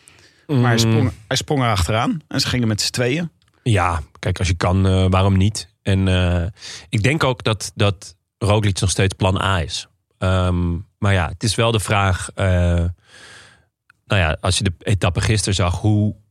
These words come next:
Speaker 2: veel beter Roglic is dan Vingegaard. Aan de andere kant, op zaterdag lost Roglic Vingegaard gewoon, hè, in zo'n, ja, best een typische Roglic move. Eh, dus kort voor de top, heel vinnig weg.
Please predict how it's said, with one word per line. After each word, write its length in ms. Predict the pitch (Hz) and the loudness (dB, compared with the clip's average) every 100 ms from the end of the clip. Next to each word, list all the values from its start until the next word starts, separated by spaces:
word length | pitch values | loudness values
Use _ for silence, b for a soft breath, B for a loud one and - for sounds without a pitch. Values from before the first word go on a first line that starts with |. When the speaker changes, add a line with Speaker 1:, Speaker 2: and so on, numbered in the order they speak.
| _ | _
Speaker 2:
veel 240 | - 107 95 | -4 0 2
beter 300 | 98 98 95 | 2 2 2
Roglic 380 | 101 95 98 107 | 2 2 0 0
is 280 | 95 - | 0 -2
dan 240 | - 98 90 | -2 0 0
Vingegaard. 500 | 117 110 82 73 - | 0 0 0 -2 -4
Aan 80 | 139 | -4
de 60 | 196 | -2
andere 160 | 180 131 | -2 -4
kant, 180 | 120 | -4
op 120 | - - | -6 -4
zaterdag 380 | 147 175 101 | -4 -2 -2
lost 220 | 101 123 - _ | 0 -2 -6 _
Roglic 340 | - 92 85 82 | -2 0 0 -2
Vingegaard 420 | 92 85 78 80 | -2 0 0 -2
gewoon, 260 | - 80 82 | -2 -2 0
hè, 160 | 104 | -2
in 100 | 90 | -2
zo'n, 320 | 85 85 80 - | -2 -2 -4 -8
ja, 160 | - 80 | -6 -4
best 240 | 87 87 95 | -2 -4 -2
een 100 | 80 | -2
typische 460 | 110 87 95 - | -2 0 -2 0
Roglic 580 | 95 90 98 92 92 - | -2 2 0 2 -2 0
move. 400 | 95 95 107 - - B B B B - | 0 2 0 -4 -20 B B B B -6
Eh, 240 | 98 92 | 0 0
dus 160 | 90 90 | 0 0
kort 240 | - 104 | 0 -2
voor 140 | - 107 | 0 -2
de 120 | 92 | 0
top, 240 | 113 104 | 0 0
heel 260 | 95 104 110 | 2 2 2
vinnig 340 | - 110 101 | 2 0 2
weg. 440 | 98 95 92 - | 2 2 0 -4